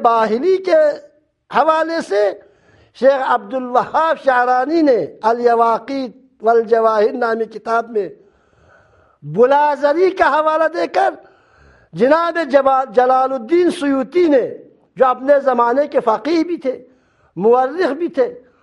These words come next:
محدث بھی تھے اور رجالی بھی تھے، انہوں نے مذکور حدیث کو محمد بلازری کے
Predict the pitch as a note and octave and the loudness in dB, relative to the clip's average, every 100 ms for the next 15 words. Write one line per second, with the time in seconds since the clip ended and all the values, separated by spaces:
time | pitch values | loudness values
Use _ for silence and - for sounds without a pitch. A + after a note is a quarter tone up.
0 | _ _ F3+ A#3 A#3 C4 C#4+ F4 - E4 | _ _ -4 0 0 -2 -2 -4 -4 -8
1 | E4 C#4 A#3 - _ _ _ _ _ _ | 0 0 0 -14 _ _ _ _ _ _
2 | _ _ A3 D4 C4+ C#4 A#3+ B3 C#4 F4+ | _ _ 2 2 -2 -2 0 0 -2 -4
3 | F4+ F4+ - F#4 G4+ C#4 - _ _ _ | -2 -2 0 2 2 -2 -10 _ _ _
4 | A#3+ B3 A#3+ C4 A#3+ G#3+ F#3 - A#3+ G#3 | 0 2 2 2 2 0 -2 0 2 2
5 | F#3+ A3 G#3 - F#3+ F#3 - - _ _ | -2 -6 -10 -4 0 0 -2 -16 _ _
6 | _ _ _ _ _ D2+ _ C#2 _ _ | _ _ _ _ _ _ _ _ _ _
7 | _ _ _ F3+ A3+ A#3+ B3+ C#4 C4+ A3+ | _ _ _ -2 -2 0 0 0 0 2
8 | A3 A3 G#3+ A#3 C#4 C4 G3+ C3 - _ | 2 2 2 0 2 0 -2 -6 -14 _
9 | D4+ | 0